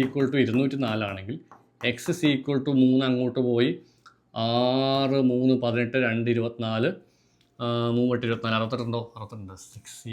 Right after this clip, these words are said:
എയ്റ്റ് ആൻസർ ആയി. നമുക്കിത് വളരെ ഈസി ആയിട്ട് ക്വസ്റ്റ്യൻ ചെയ്ത് നമുക്കൊരു ഓർഡറിൽ പോകാം. അപ്പോൾ അടുത്തൊരു ക്വസ്റ്റ്യൻ എന്ന് പറയുന്നത് ഒരു ചതുരത്തിൻ്റെ വിസ്തീർണ്ണമുള്ള നൂറ് തന്നിട്ടുണ്ട്, അതിന് ഡയഗണലിൽ വരച്ചിരിക്കുന്ന വൃത്തത്തിൻ്റെ വി-,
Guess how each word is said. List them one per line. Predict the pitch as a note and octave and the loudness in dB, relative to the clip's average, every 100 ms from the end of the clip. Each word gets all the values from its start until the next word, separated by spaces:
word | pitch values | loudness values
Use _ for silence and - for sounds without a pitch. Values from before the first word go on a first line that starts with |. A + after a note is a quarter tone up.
| G2+ | -10
എയ്റ്റ് | G2 G2+ | -6 -6
ആൻസർ | F#2+ - G2 | -6 -6 -6
ആയി. | F#3+ C3+ | -4 -8
നമുക്കിത് | G#2+ G#2+ G2 | -8 -6 -4
വളരെ | G2 A#2+ F3 _ _ A#2 A2+ | -4 -6 -10 _ _ -8 -8
ഈസി | A#2 B2 G#2 | -8 -10 -10
ആയിട്ട് | G2 A2+ | -10 -14
ക്വസ്റ്റ്യൻ | - - A2 | -16 -10 -6
ചെയ്ത് | B2 | -4
നമുക്കൊരു | C#3 D3+ C3 | -4 -2 -2
ഓർഡറിൽ | C#3 D3 C#3 A2 | -2 0 -2 -2
പോകാം. | F2 - _ _ - | -6 -10 _ _ 0
അപ്പോൾ | F3+ A3+ | 8 8
അടുത്തൊരു | A3+ C#4 B3+ | 8 4 4
ക്വസ്റ്റ്യൻ | - B3 | 4 6
എന്ന് | A#3 | 8
പറയുന്നത് | G#3+ F#3+ G3+ E3+ D#3 | 8 6 4 2 2
ഒരു | E3 D#3 C#3 _ _ _ _ _ _ _ _ | 2 0 -6 _ _ _ _ _ _ _ _
ചതുരത്തിൻ്റെ | - C#3 D3+ F3 F3+ D#3+ | 2 4 4 4 4 2
വിസ്തീർണ്ണമുള്ള | - D#3+ D#3 D#3+ D3+ D3 | 2 2 4 4 2 2
നൂറ് | C3+ D3 D#3 | 2 2 2
തന്നിട്ടുണ്ട്, | B2+ A#2+ B2 C3 | 0 -2 -2 -2
അതിന് | B2+ A#2+ | 0 2
ഡയഗണലിൽ | A#2 A#2+ B2+ C3 | 2 0 -2 -4
വരച്ചിരിക്കുന്ന | A#2 - A#2+ D#3+ | -6 -8 -10 -8
വൃത്തത്തിൻ്റെ | B2+ A#2+ B2 | -4 -2 -2
വി-, | - | -6